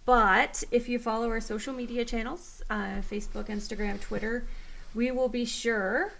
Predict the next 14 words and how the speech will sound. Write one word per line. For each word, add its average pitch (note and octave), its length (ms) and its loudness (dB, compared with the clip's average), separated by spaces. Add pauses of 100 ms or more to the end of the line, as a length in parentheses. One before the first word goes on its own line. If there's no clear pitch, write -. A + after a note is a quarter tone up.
(140)
keep C#4+ 220 -4
you C4 80 6
updated A#3+ 400 4
on A#3 160 2
those A#3+ 420 0
and A3+ 240 0
tell A#3 180 -2
you A3+ 160 0
exactly G#3+ 840 0
how C4 160 0
you C4 160 -6
can D4+ 240 0
win D#4+ 320 0
this, B3 320 -2